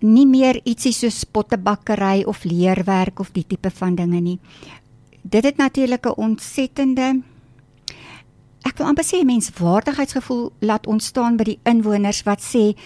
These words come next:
"Ek werk vir hierdie firma want ek sit die geetstitte aan mekaar.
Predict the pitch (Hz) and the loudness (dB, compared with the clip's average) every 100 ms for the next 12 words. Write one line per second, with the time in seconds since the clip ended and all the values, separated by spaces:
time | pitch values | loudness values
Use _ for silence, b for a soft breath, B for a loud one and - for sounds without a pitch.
0 | B B B B 294 - - 214 240 - | B B B B -10 -6 0 2 0 -4
1 | - 226 175 151 190 226 - 196 185 170 | -4 -4 0 0 2 0 -2 -2 0 0
2 | 170 180 190 - 247 - - B B - | 0 -2 -4 -2 -4 -6 -20 B B -2
3 | 254 233 - 262 233 - - 190 - 185 | 0 0 0 0 0 -2 -6 -6 -4 -4
4 | - 175 175 - 202 196 | -2 -2 -4 -6 -8 -8